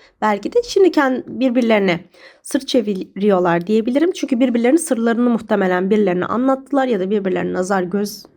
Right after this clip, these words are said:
değdirdiler. Bir kıskançlık oldu. Bu yüzden araları limoni. Ee, burada da dediğim gibi bakın sizi sürekli destekleyen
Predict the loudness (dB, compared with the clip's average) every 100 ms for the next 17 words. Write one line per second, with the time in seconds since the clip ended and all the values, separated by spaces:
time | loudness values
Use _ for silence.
0 | -2 0 0 0 0 0 -6 -10 -6 -4
1 | -6 -2 0 0 -2 -8 -20 -20 -20 -10
2 | 2 2 4 0 0 -2 0 0 0 0
3 | 0 2 2 0 -4 -8 _ _ _ _
4 | _ _ _ _ _ -20 -20 -20 _ -2
5 | 2 2 2 4 4 4 2 2 4 4
6 | 4 2 0 -4 -6 -4 -2 -2 -2 -2
7 | 0 -2 0 2 2 2 -2 -6